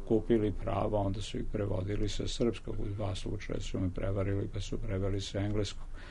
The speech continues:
Ali svejedno, dakle, vi kad imate prevod na engleski, to je lingva franca našeg vremena, engleski svi govore prosto. U svakom vremenu ste,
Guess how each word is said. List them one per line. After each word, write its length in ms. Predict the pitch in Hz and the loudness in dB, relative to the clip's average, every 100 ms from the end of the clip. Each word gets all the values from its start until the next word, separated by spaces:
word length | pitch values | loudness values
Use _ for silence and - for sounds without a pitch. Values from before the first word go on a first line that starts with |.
| - - - - | -4 -4 -4 -4
Ali 340 | - 120 120 - | -2 -2 -2 -4
svejedno, 600 | - - 127 120 156 - | -4 0 8 12 12 10
dakle, 280 | 113 107 113 | 4 2 4
vi 260 | 104 160 156 | 6 6 8
kad 180 | 143 127 | 8 8
imate 380 | 160 196 - | 8 8 8
prevod 460 | 123 139 139 147 135 | 6 10 10 10 10
na 180 | 127 123 | 8 10
engleski, 420 | 120 113 - - - - - - - | 10 8 4 -2 -4 -6 -8 -8 -4
to 120 | - 117 | 6 10
je 80 | |
lingva 320 | 113 110 104 98 | 10 8 6 2
franca 400 | - 101 98 95 | 2 2 2 2
našeg 360 | 95 - 95 | 2 0 0
vremena, 460 | 98 98 95 98 98 | 0 0 0 -2 0
engleski 520 | 107 107 - 107 98 | 0 0 0 0 0
svi 280 | - - 107 | 0 2 2
govore 420 | 92 95 95 - - | 4 2 2 0 -4
prosto. 320 | - - - - - - | -6 -6 -6 -8 -8 -8
U 20 | |
svakom 420 | - 113 104 - | 0 4 4 4
vremenu 460 | 101 117 117 117 110 | 4 6 6 4 2
ste, 260 | - 107 | -2 -2